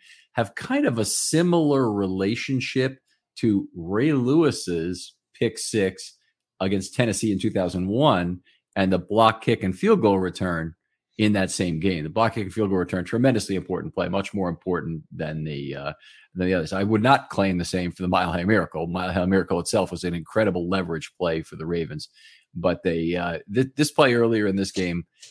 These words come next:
uh, was a big one. And let's, let's set the stage a little bit in terms of, of where this team was. They lost to Denver in the regular season and pretty one-sidedly.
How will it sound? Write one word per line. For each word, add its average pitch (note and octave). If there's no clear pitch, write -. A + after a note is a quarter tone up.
uh, E2
was C3
a E3+
big B3
one. D#2+
And C3+
let's, F#3+
let's F#3+
set A3
the E3+
stage E3+
a C#3
little D#3
bit A#2+
in G2
terms G#2
of, F2+
of F#2
where G2+
this G2
team B2
was. F#2
They B2
lost A#3+
to A#2+
Denver C#2
in G#2+
the A2
regular A2
season C#3
and G2
pretty C4+
one-sidedly. B2